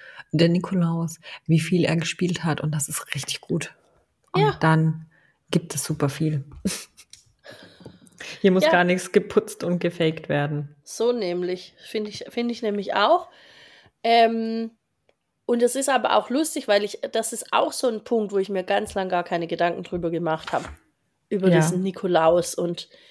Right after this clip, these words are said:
Speaker 2: äh, oder wie auch immer, ne, Nikolaus, Weihnachtsmann, dies, das. Ähm, was das eigentlich ja, was das aussagt, ne? So
Speaker 1: Mhm.
Speaker 2: dieses, du musst dann schön brav sein.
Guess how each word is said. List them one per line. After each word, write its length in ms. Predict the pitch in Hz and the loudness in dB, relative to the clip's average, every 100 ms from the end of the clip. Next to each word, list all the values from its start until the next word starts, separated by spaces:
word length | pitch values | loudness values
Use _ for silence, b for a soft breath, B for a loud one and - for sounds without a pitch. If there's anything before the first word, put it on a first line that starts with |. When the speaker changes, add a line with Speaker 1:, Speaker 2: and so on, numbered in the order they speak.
| b b b | b b b
Speaker 2:
äh, 180 | - 180 | 0 2
oder 340 | - 175 180 170 | 2 0 -6 -2
wie 140 | 185 | -2
auch 140 | 180 - | -2 -4
immer, 260 | 180 170 | -6 -4
ne, 160 | 170 175 | -4 -2
Nikolaus, 520 | 180 180 180 165 170 | -4 -2 0 0 0
Weihnachtsmann, 540 | 165 165 160 - 165 175 | -2 -2 -4 -4 -6 -6
dies, 220 | 180 - | -10 -2
das. 280 | 185 175 - B B B B | -2 -2 -6 B B B B
Ähm, 400 | - 185 180 170 b b b b b b b _ _ _ _ | 4 4 4 -2 b b b b b b b _ _ _ _
was 300 | 196 185 - | 0 2 2
das 180 | 196 - | -6 0
eigentlich 480 | 202 196 196 185 - | 4 4 2 -4 4
ja, 400 | 180 170 170 - _ _ _ _ _ _ _ _ _ _ _ _ _ _ _ | 6 6 4 -4 _ _ _ _ _ _ _ _ _ _ _ _ _ _ _
was 200 | 190 185 | 0 0
das 180 | - - | -2 -2
aussagt, 600 | 214 349 339 - - - | 4 4 4 -4 -4 -6
ne? 180 | 226 320 - | -4 -4 2
So 100 | 175 | 4
Speaker 1:
Mhm. 80 | |
Speaker 2:
dieses, 320 | 180 165 160 165 | 4 4 4 2
du 80 | |
musst 260 | 190 202 - | -2 -6 -2
dann 160 | 196 185 | -2 -2
schön 240 | - 175 | -4 -6
brav 320 | 165 165 156 | -2 -2 -2
sein. 320 | - 143 156 | -4 -6 -6